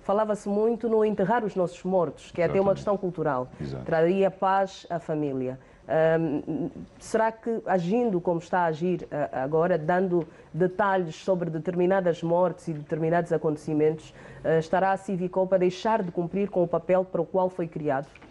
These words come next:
Speaker 2: Bom, eu aprendi a, a não confundir o facto com o facto essencial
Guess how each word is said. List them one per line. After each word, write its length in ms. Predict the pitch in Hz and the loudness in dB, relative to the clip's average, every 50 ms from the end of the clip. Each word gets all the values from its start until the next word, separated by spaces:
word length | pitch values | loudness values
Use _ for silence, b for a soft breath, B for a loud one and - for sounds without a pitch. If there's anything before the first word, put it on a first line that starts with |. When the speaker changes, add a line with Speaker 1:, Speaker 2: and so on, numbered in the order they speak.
| - - - - - - | -20 -20 -20 -20 -12 -6
Speaker 2:
Bom, 160 | - 90 78 - - - | -4 -4 -4 -4 -4 -2
eu 160 | - 117 120 | 0 2 2
aprendi 500 | 113 - 110 101 95 92 90 95 101 98 | 2 2 2 0 0 2 2 2 2 4
a, 400 | 92 90 85 78 73 - - 82 | 4 2 2 0 -2 -4 -2 0
a 40 | 87 | 2
não 260 | 87 90 95 101 107 | 2 2 2 2 0
confundir 720 | 104 - 87 82 - - 85 82 80 76 82 87 87 90 80 - - - - - - - - | -2 -2 -4 -4 -4 -4 -2 -2 0 2 2 2 2 2 0 -4 -14 -20 -20 -20 -12 -4 0
o 180 | 78 80 78 | 0 0 0
facto 680 | 76 - - - - 92 92 87 - - _ - 110 107 - - _ - _ - - - - - - - - - - - - | 0 -4 -8 -2 -2 0 0 -2 -4 -10 _ -12 -12 -12 -14 -16 _ -20 _ -20 -20 -20 -20 -20 -20 -20 -20 -20 -20 -12 -4
com 440 | - 95 95 95 101 104 104 110 113 - - - - | -2 0 2 2 2 0 -2 -4 -6 -10 -12 -12 -10
o 120 | - - | -10 -8
facto 340 | - - 87 85 - - - - - - - | -4 -4 -4 -4 -6 -10 -16 -16 -16 -16 -12
essencial 600 | - 80 - - 80 - - - 90 92 110 120 | -12 -8 -4 -4 -4 -2 0 0 0 0 0 -4